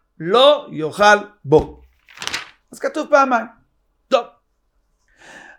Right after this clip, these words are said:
אומרת הגמרא, "והכתם מבעליה". הפסוק לא מיותר ללמד שהיא נבהלה לזר, נפסלה. למה? מבעליה, לכן רבי יוסי ברב חנינא.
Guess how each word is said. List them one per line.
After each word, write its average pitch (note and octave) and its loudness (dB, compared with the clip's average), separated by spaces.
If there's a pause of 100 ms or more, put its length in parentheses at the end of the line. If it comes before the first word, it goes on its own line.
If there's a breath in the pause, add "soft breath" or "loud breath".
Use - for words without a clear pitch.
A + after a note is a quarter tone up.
אומרת F4+ 4
הגמרא, C#4 2
"והכתם C#4+ -2
מבעליה". C4 -4 (720)
הפסוק A3+ -12
לא D#4 -2
מיותר C4 0
ללמד A3 0 (840)
שהיא G#3 -4
נבהלה G3+ 2
לזר, G3+ -2 (200)
נפסלה. E3+ -10 (760 soft breath)
למה? F#3+ 0
מבעליה, B3 2
לכן G#3+ -2
רבי G#3+ 0
יוסי B3 -4
ברב B3+ 0
חנינא. C#4 0